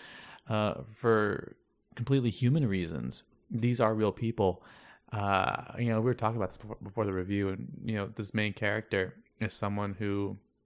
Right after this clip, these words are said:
in society is almost never looked at as a, as a real person. You know, it's someone who is, you,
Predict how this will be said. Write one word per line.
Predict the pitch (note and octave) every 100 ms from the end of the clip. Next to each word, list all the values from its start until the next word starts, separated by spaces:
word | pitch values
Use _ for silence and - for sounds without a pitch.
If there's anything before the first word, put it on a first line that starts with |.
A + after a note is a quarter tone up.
| _ _ _ _ - -
in | A2+
society | A2 - G2 G#2
is | G2+ F#2+
almost | G#2 G#2+ -
never | G2+ G#2+ B2 A#2+
looked | G#2+ A2 G2
at | E2 -
as | F#2+ -
a, | -
as | G2 F2+
a |
real | F2 E2
person. | - - - - - _ - - - - -
You | - G#2+
know, | -
it's | G#2+
someone | - A#2+ A2+ G#2+
who | A2+ G#2 G#2 G2+
is, | G2 G2+ - - - - - - - E2 - - - -
you, | B2